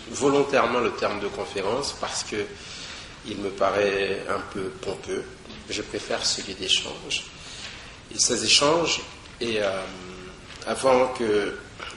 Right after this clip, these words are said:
je ne commence, appellent quelques observations liminaires. S'agissant du sujet qui m'a été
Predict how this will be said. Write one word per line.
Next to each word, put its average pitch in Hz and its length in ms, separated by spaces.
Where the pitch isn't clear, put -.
je 117 160
ne 113 80
commence, 113 380
appellent 117 280
quelques 107 380
observations 135 800
liminaires. 117 420
S'agissant 135 500
du 117 280
sujet 117 720
qui - 140
m'a 95 140
été 98 800